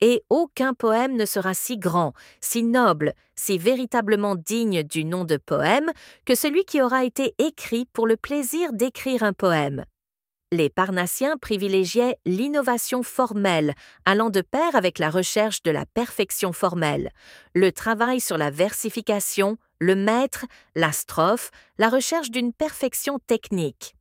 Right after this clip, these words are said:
Ainsi, le poème doit être raisonné, c'est-à-dire écrit avec précision. Le poète doit donc faire appel à des images, un vocabulaire riche et précieux, un rythme oratoire qui respecte la forme et recherche la rime.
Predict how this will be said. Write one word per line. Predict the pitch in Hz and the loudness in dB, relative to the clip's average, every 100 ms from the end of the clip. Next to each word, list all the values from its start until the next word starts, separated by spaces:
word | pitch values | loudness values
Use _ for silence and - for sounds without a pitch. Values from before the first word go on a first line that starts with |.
| _ _ _ | _ _ _
Ainsi, | 202 196 - 330 | 0 0 -2 0
le | 247 | 2
poème | 147 190 202 233 196 | 2 4 4 2 0
doit | 165 | 0
être | 190 170 - | 0 -4 -2
raisonné, | 156 151 175 185 180 170 143 - - - | -2 0 0 0 0 -2 -4 -8 -20 -4
c'est-à-dire | 240 240 233 277 285 - | 0 0 0 -2 -6 -2
écrit | 302 302 - 311 - | -2 -2 -6 -6 -4
avec | 220 226 247 - | -4 -2 -4 -6
précision. | - 277 - 233 170 160 135 - _ _ _ _ | -8 -6 -2 -4 0 -2 -2 -10 _ _ _ _
Le | 196 | 0
poète | 185 220 233 285 - - | 2 2 2 0 -4 -2
doit | 175 | 0
donc | 156 170 160 | 0 -2 -4
faire | - 233 240 - | -2 0 0 -2
appel | 233 285 330 | -2 -2 -2
à | 262 | 0
des | 214 202 | 0 -2
images, | 214 190 160 139 127 - _ - | 0 2 2 0 -4 -12 _ -2
un | 170 | 0
vocabulaire | 160 175 175 170 180 180 147 | 0 0 -2 0 0 0 -2
riche | - 214 220 - - | -2 -2 -2 -6 0
et | 208 | 0
précieux, | - - 247 - 185 147 - - - - _ | 0 -4 -4 -2 2 0 0 -12 -20 -20 _
un | 190 | 2
rythme | 180 233 233 202 - | 4 0 0 -2 2
oratoire | 262 277 269 - 175 139 - | 2 2 -2 2 2 2 -4
qui | - | -4
respecte | 165 196 - 226 - | -2 -2 -2 -4 -2
la | 254 240 | 0 0
forme | - 190 151 147 - - _ | 0 0 0 -2 -8 -18 _
et | 294 | 0
recherche | 302 277 - 214 - | 2 0 2 -2 0
la | 220 202 | 0 0
rime. | 175 175 143 | 0 -2 -2